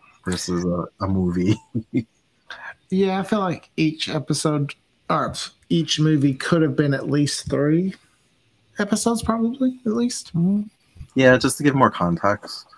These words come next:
Speaker 2: Yeah.
Speaker 1: Um, this one, though, I feel like every ten minutes, like, whiplash, something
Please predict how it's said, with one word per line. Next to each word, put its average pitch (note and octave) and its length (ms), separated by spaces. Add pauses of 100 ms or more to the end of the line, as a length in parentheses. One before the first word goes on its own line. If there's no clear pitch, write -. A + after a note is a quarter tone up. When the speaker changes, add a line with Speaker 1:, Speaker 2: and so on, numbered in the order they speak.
(180)
Speaker 2:
Yeah. F#3 320 (1300)
Speaker 1:
Um, G2+ 680 (960)
this D3+ 260
one, B2 160
though, G2+ 140
I G2 100
feel B2+ 140
like A2+ 140
every G#2+ 180
ten G#2 260
minutes, G2 340
like, F#2 180
whiplash, F2 520
something F#2+ 460